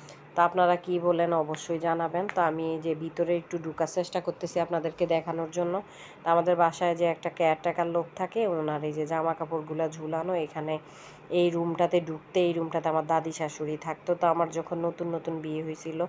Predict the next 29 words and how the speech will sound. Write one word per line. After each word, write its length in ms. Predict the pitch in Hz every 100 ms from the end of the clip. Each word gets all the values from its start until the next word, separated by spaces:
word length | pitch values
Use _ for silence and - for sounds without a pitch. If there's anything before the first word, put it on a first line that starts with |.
| - - - - -
তো 60 | 165
আমার 180 | 165
দাদি 280 | 160 165 165
শাশুড়ি 520 | 165 160 - 160 165
এখানেই 420 | 160 170 151 156 151
ঘুমাইতো। 480 | 147 139 147 - 147 - - - - - - - -
ও 140 | 156 147
কাজের 300 | 160 160 165
লোক 220 | 160 151 -
ছিল, 500 | 165 156 156 156 151
তারপরে 520 | 156 151 156 147 147
ওনার 560 | 143 151 151 147 143 123
মানে 320 | 156 147 147 147 - - - - - - - - - - - - - -
দেখাশোনা 580 | 175 175 175 160 170 160
করার 300 | 156 160 156
জন্য 440 | 156 156 156 151 151
আমার 160 | 160 156
চাচি 280 | 165 160 160
শাশুড়ি 440 | 156 151 156 151
ছিল। 340 | 147 160 147 156
তো 120 | 170
এখন 280 | 170 175 170
কেউই 380 | 170 165 160 156
থাকে 260 | 170 151 160
না, 140 | 156
দাদি 260 | 156 151 156
শাশুড়িও 480 | 160 151 156 160
মারা 280 | 156 156 160
গেছে, 300 | 151 151 156